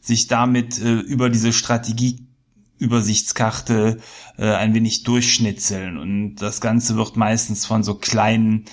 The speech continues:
ähm, Sequenzen unterbrochen, wo dann gegnerische Heerführer einen nochmal verschmähen oder die Flucht ergreifen.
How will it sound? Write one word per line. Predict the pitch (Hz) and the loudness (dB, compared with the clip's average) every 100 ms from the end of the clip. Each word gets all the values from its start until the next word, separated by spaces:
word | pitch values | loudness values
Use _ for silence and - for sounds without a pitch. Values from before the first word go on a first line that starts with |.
| - - - - | -20 -20 -12 -2
ähm, | 107 104 104 104 82 - - | 2 4 4 2 0 -8 -18
Sequenzen | 110 113 104 117 113 117 117 | -10 -6 -4 0 0 0 -2
unterbrochen, | 107 107 104 101 117 120 110 101 | -2 0 -2 0 -2 0 0 2
wo | 101 101 | 2 2
dann | 98 101 104 107 | 2 2 2 0
gegnerische | 110 113 113 101 104 107 | 0 -2 -2 -2 -2 -2
Heerführer | 98 110 110 - 123 113 104 101 101 - - - | -2 -2 -2 -2 0 2 2 0 0 -10 -20 -8
einen | - 214 208 | -2 0 2
nochmal | 202 110 101 101 | 0 0 -2 -2
verschmähen | 104 - - 113 113 113 104 87 | -2 -2 0 0 2 0 0 -2
oder | 101 98 98 | -2 0 0
die | 98 98 | -2 -6
Flucht | - 101 - | -8 -10 -8
ergreifen. | 78 71 64 64 - 98 | -8 -6 -6 -6 -10 -10